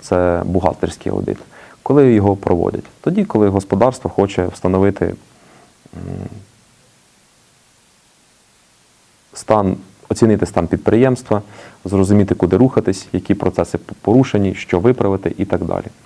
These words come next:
Те саме стосується і агрономічного аудиту, який проводимо ми.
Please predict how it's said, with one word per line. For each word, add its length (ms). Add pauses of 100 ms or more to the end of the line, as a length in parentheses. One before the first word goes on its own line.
(360)
Те 100
саме 260
стосується 500
і 200
агрономічного 800
аудиту, 480 (220)
який 240
проводимо 460
ми. 100